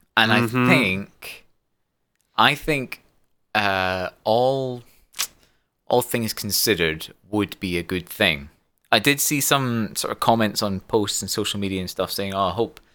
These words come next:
Speaker 1: Moto G P tickets don't become as expensive as Formula One tickets," yada, yada, all that stuff.
Speaker 2: Yeah.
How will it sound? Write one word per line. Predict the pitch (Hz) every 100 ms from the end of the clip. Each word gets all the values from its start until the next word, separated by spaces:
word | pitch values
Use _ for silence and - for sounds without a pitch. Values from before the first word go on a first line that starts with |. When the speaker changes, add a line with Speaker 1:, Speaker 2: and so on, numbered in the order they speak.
| _ _ _ _
Speaker 1:
Moto | 120 123
G | 107 107
P | 110 107
tickets | 107 101 95
don't | - 98
become | 90 - 101
as | 92 87
expensive | 85 - 98 95 - 90
as | -
Formula | - 95 90 87
One | 90 87
tickets," | 92 87 78 -
yada, | 92 90
yada, | 85 -
all | 98
that | 92 -
stuff. | - 95
Speaker 2:
Yeah. | 110 107 110 123 123